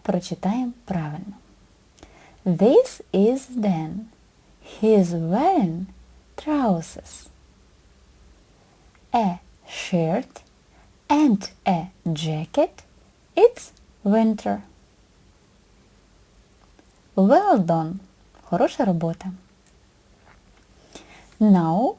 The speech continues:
open your workbook on page sixty-four.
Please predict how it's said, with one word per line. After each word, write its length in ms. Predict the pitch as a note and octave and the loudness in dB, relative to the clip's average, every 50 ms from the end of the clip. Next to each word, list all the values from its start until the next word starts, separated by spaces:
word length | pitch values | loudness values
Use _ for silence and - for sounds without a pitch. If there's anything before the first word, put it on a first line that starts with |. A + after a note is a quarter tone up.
| _ _ - - - - - _ _ _ _ _ _ | _ _ -20 -20 -20 -20 -20 _ _ _ _ _ _
open 560 | - A#3 B3 A#3+ A3+ - F#3 E3+ E3 E3+ F#3 - - _ _ _ _ _ _ _ _ _ _ _ _ _ _ _ _ _ - | 4 6 6 4 2 -2 -4 -4 -4 -6 -8 -12 -16 _ _ _ _ _ _ _ _ _ _ _ _ _ _ _ _ _ 2
your 360 | G3 G3 G#3 G#3+ G#3 G3 F3+ | 4 6 6 6 6 4 4
workbook 960 | F3 E3 E3 F#3+ A#3+ D4+ G4 A4 - - G3 E3 F3+ E3 D#3+ D#3+ - - - _ _ _ _ _ _ _ _ _ _ _ _ _ _ _ _ | 2 2 2 4 4 4 4 2 0 -2 -2 0 0 -2 -2 -4 -10 -16 -20 _ _ _ _ _ _ _ _ _ _ _ _ _ _ _ _
on 280 | G3+ G3+ G3 F3+ E3+ E3+ F#3 | 4 4 4 4 2 -2 -4
page 440 | - G#3 A3+ C#4 F#4 A4+ - - - - - _ _ _ _ _ _ - | -4 -2 0 0 -2 -2 -4 -8 -16 -20 -20 _ _ _ _ _ _ -18
sixty-four. 2000 | - - - - F3+ G#3 F#3+ - - - - - F#4 A#4 - _ _ _ _ _ _ _ _ _ _ _ _ _ _ _ - - - G#3 G3 F#3 E3+ F3+ | -16 -8 -4 -2 -2 -2 -2 -6 -10 -8 -4 -4 -4 -4 -4 _ _ _ _ _ _ _ _ _ _ _ _ _ _ _ -10 0 4 4 6 6 4 0